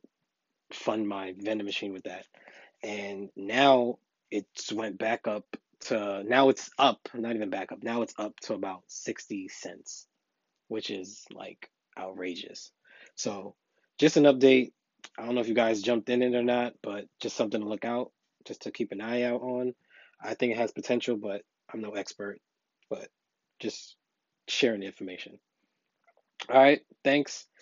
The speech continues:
And if you guys can, just like, subscribe, um, share this podcast with your friends, family.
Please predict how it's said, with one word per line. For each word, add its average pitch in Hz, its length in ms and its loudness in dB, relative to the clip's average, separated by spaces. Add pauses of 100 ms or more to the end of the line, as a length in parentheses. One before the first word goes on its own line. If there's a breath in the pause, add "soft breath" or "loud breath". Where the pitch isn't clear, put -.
(300 soft breath)
And 123 200 2
if 120 100 -2
you 127 60 0
guys 143 400 8
can, 151 580 4 (140)
just 117 340 -2
like, 143 500 4 (580 soft breath)
subscribe, 135 1000 4 (540)
um, 113 340 -4
share 139 460 6
this 135 160 2
podcast 139 680 4
with 123 160 -2
your 120 80 -2
friends, 147 580 0 (400)
family. 143 540 2